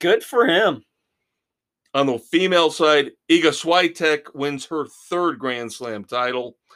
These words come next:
Speaker 2: And of course, we talked about it, disgrace, a travesty that Novak Djokovic was not allowed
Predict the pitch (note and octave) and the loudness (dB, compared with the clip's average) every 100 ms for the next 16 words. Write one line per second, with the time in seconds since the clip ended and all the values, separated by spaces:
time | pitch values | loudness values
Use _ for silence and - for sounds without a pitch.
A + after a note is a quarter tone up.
0 | _ B2+ C3 C3 D3+ D#3 D3 - _ _ | _ -4 -4 -2 2 4 4 -2 _ _
1 | - A2+ - D#3 D3 C#3+ C3 B2+ B2+ - | -14 -14 -2 0 0 0 2 2 0 -6
2 | _ G#2+ B2+ - - D3+ D3+ C#3+ - _ | _ -10 -8 -8 -2 4 4 2 -6 _
3 | - A#2+ - - C#3+ C#3 B2 - B2+ A#2 | -14 -14 -10 0 2 2 -2 -8 -10 -12
4 | - _ _ - G#2+ C#3 C#3 B2+ C3 B2+ | -16 _ _ -20 -2 0 0 -2 -4 0
5 | A#2+ A2 - B2+ B2+ B2+ A2+ A2+ A2 _ | -2 -2 -4 -4 -4 -6 -4 -4 -4 _
6 | _ A2+ B2 C3+ A#2+ A2 A2+ G#2+ A2 A2 | _ -8 0 0 0 -4 -2 -2 -2 -2
7 | G#2 G#2 G2+ | 0 -2 -6